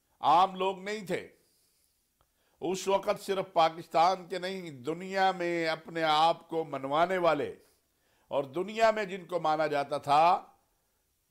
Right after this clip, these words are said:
वो पाकिस्तान का दस्तूर और पाकिस्तान का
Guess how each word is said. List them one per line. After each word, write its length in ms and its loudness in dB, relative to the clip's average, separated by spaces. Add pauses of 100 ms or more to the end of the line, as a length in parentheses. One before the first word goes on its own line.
वो 540 -2
पाकिस्तान 680 0
का 120 -10
दस्तूर 800 -8
और 180 -6
पाकिस्तान 600 -4
का 140 -4